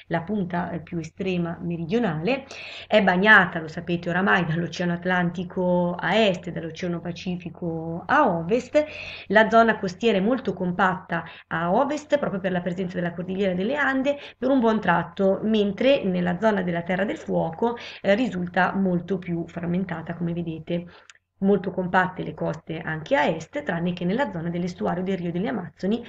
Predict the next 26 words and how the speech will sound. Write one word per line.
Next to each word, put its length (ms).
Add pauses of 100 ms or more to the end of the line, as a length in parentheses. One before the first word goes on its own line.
(140)
dove 260
si 160
trova 280
tra 140
l'altro 340
qui 140
in 120
tutta 220
quest'area 500 (260)
la 140
foresta 640
amazzonica, 840
che 140
è 40
la 80
più 120
grande 300
foresta 440 (180)
pluviale, 640 (280)
eh, 120
il 200
polmone 360
verde 500
del 160
nostro 340
pianeta. 540